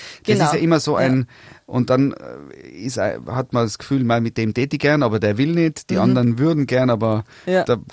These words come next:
Speaker 2: passt die Rolle nicht." Wie ist das eigentlich so in dem Business?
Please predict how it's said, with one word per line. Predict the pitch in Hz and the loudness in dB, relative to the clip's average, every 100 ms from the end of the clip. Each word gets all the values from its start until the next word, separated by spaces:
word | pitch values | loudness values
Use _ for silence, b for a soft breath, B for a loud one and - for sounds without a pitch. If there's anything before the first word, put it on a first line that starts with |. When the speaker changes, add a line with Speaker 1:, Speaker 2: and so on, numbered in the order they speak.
| - | -4
Speaker 2:
passt | 120 120 | -2 0
die | 123 | 0
Rolle | 113 147 170 | 2 2 0
nicht." | 175 - | -4 -6
Wie | 123 | -6
ist | 151 - | -6 -4
das | 139 - | -6 -4
eigentlich | 139 170 175 | -4 -4 -4
so | - | -2
in | 165 | 0
dem | 160 | 0
Business? | 143 165 185 202 - | -2 -6 -6 -6 -10